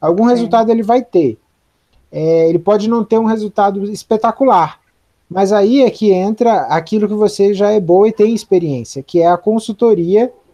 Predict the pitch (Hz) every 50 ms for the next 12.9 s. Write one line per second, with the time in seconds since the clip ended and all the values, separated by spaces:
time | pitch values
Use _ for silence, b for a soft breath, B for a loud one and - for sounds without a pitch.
0 | _ _ - 151 180 202 208 196 - 214 220 220 220 254 254 233 269 269 240 214
1 | 202 165 143 127 127 - 165 170 175 156 151 147 165 180 170 156 175 190 196 185
2 | 175 165 160 160 156 151 143 165 180 165 147 - 196 240 240 - - _ - 208
3 | 208 196 156 127 - _ _ _ _ _ _ _ _ _ _ _ _ _ _ -
4 | 175 185 196 196 190 185 214 240 269 269 233 220 214 208 - 233 - - 226 220
5 | 202 214 202 196 214 240 262 254 254 247 233 208 190 185 180 185 190 190 185 185
6 | 180 180 175 170 170 185 196 180 180 226 277 262 - - 226 214 214 - 208 175
7 | 190 190 180 175 175 170 165 160 156 151 151 - - _ 165 151 160 165 175 180
8 | 190 190 170 - - 240 247 240 254 247 208 190 180 180 180 185 185 175 165 151
9 | 175 156 - - 202 220 220 226 220 220 - 214 190 _ - 185 180 180 180 180
10 | 175 _ _ _ _ _ - 143 165 165 156 151 190 208 226 214 185 156 139 147
11 | 175 208 240 226 180 120 - _ _ _ _ _ _ _ _ _ _ - 170 170
12 | 180 180 180 180 180 175 175 170 165 165 160 160 156 151 147 143 127